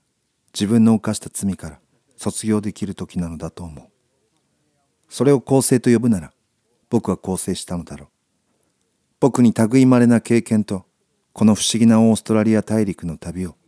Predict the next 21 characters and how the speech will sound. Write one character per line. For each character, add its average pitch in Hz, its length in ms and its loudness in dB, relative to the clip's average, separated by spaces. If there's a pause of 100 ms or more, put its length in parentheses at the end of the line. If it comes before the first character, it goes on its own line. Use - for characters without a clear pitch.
(160)
与 104 240 -4
え 104 60 -2
て 98 100 -8
く - 140 -10
れ 98 80 -4
た 98 100 -6
す - 160 -4
べ 113 100 -2
て 101 120 -10
の 85 100 -8
試 - 200 -6
練 85 180 -8
に 71 120 -20 (640)
あ 101 80 -2
え 92 80 -2
て - 120 -8
感 95 200 -8
謝 - 160 -10
し - 60 -12
た - 100 -20
い。 - 80 -20